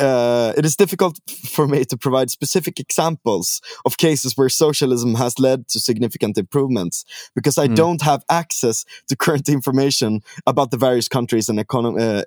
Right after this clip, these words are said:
Speaker 1: eh, economies that have implemented socialist policies." Och då ställer jag
Speaker 2: Mhm.
Speaker 1: frågan, "Why would you claim that there are cases where socialism has led to significant improvements then?"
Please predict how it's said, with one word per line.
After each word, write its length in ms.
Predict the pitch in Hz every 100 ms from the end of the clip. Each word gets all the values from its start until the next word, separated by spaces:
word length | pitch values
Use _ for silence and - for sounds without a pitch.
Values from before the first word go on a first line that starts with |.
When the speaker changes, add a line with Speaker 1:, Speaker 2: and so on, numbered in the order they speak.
| 78 - 120
Speaker 1:
eh, 60 |
economies 500 | 110 139 127 123 113
that 160 | - 107
have 320 | 110 127 127 120 -
implemented 640 | 120 104 117 98 95 90
socialist 520 | - 95 95 92 -
policies." 540 | 87 80 - - - - _ - - - - _ _
Och 60 | 131
då 60 |
ställer 220 | 123 143
jag 40 | 190
Speaker 2:
Mhm. 60 |
Speaker 1:
frågan, 360 | 220 123 107 110 - _ _ _ _ - -
"Why 320 | 117 156 160
would 220 | 143 135
you 80 | 123
claim 420 | - 147 139 139
that 180 | 127 -
there 120 | 123
are 100 | 113 -
cases 440 | 147 113 - 110
where 120 | 113
socialism 680 | 113 127 110 110 107 104 107
has 260 | 110 107
led 280 | 120 117 110
to 100 | 104
significant 680 | 98 107 113 107 92 107 104
improvements 540 | 95 110 98 120 -
then?" 140 | -